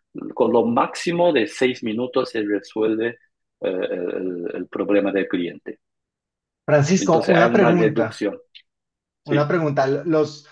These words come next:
Speaker 2: los retos que estamos enfrentando actualmente en Latinoamérica son diferentes a los que hay en países del primer mundo, ¿o estamos, eh, todos, eh, empezando desde la misma parte?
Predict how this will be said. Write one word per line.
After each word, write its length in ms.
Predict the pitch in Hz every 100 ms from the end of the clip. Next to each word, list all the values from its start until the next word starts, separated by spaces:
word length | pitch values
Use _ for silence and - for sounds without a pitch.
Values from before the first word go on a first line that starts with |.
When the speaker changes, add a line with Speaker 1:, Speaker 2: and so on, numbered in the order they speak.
| _
Speaker 2:
los 200 | 147 156
retos 420 | 156 175 170 185
que 80 | -
estamos 400 | 214 180 160 156
enfrentando 640 | 196 202 196 147 139 139 147
actualmente 680 | 147 180 170 170 156 175
en 220 | 175 170
Latinoamérica 1080 | 151 143 143 123 120 120 - - 143 143 - _ _
son 440 | - - 165 160
diferentes 880 | 156 196 185 147 147 151 156 170 - 165
a 100 | 156
los 260 | 147 143
que 120 | 147
hay 480 | 131 123 131 131 143 143
en 140 | 151
países 840 | 139 131 131 127 131 135 139 143 _ _
del 180 | 139 143
primer 360 | 143 131 127 123
mundo, 680 | 190 226 220 277 349 - -
¿o 320 | 180 170 156 151
estamos, 680 | 143 151 143 156 185 190 190
eh, 240 | 170 165 _ _
todos, 340 | 185 175 185
eh, 180 | 190 185
empezando 480 | 180 165 143 135 139
desde 240 | 160 143
la 260 | 139 131 131
misma 300 | 127 120 120
parte? 300 | 120 110 -